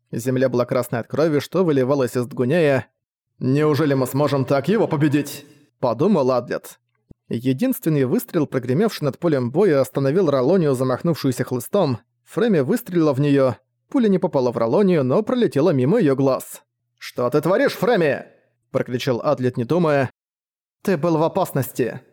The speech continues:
сказала Фрейми, перезарядив ружье. Держась за хлыст обеими руками, Ролония смотрела на Фрейми. Казалось, что она ударит Фрейми, но Ролония повернула убийственный взгляд на Дгунея. «Ой-ой, раздор между друзьями — это жестоко.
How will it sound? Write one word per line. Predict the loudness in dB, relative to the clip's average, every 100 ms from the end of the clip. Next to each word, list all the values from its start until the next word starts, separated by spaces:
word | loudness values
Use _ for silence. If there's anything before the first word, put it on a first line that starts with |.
| _ _ _ -14
сказала | -6 -2 0 0
Фрейми, | 0 0 0
перезарядив | 0 0 0 0 -2 -2
ружье. | -2 0 0 0 -8 _ _ _ -14
Держась | -8 -4 -2 -2 -2
за | -2
хлыст | -2 -2 -2 -2
обеими | 0 2 2
руками, | 0 0 0 2
Ролония | 2 2 2 0
смотрела | -2 -4 0 0
на | 0 -2
Фрейми. | 0 0 0 -2 _ _ _
Казалось, | -4 0 0 0
что | 0
она | 0 2
ударит | 2 2 -2 -2
Фрейми, | -2 0 2
но | 2
Ролония | 2 2 2 2 0
повернула | 0 0 0 2
убийственный | 0 2 0 0 -2
взгляд | 0 -2 0
на | -2
Дгунея. | 0 0 2 2 0 -6 -16 _ _ _ _ _ _
«Ой-ой, | 0 2 2 4 4 2 0 -2
раздор | 0 0 0 0 2
между | 0 -2
друзьями — | -2 0 2 2 2
это | 0
жестоко. | 0 -2 -2 0 0 0 -4